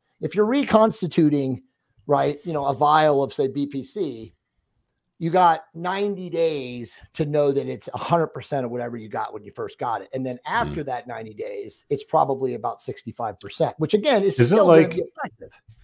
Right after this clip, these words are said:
Speaker 2: is it like H C where they recommend keep it in your fridge but not in the door because it's sensitive to motion? Apparently motion degrades H C G faster as well too. So are peptides like that as well, where you wanna keep it on a shelf?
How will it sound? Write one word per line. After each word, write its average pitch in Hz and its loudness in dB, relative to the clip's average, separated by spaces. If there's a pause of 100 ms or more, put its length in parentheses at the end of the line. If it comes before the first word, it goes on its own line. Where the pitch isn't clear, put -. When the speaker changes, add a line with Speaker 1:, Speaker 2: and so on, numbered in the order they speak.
(220)
Speaker 2:
is 120 4
it 147 6
like 131 4
H 107 2
C 90 0 (200)
where 87 0
they 87 -6
recommend 82 -4
keep 90 -10
it 87 -2
in 82 0
your 78 -4
fridge - -18
but - -10 (100)
not 78 -2
in 80 -2
the 76 -4
door 73 -4
because 73 -10
it's 73 -10
sensitive 78 -6
to 78 -8
motion? 76 -6
Apparently 107 0
motion 82 -4 (200)
degrades 80 -2
H 80 -8
C 80 -8
G 73 -12
faster 78 -6
as 73 -12
well 73 -8
too. 76 -8
So 78 -10
are 73 -8
peptides 90 -4
like 85 -4
that 82 -4
as 78 -10
well, 82 -2
where 80 -4
you 78 -4
wanna 78 -4
keep - -10
it 80 -2
on 73 -4
a 69 -10
shelf? 80 -6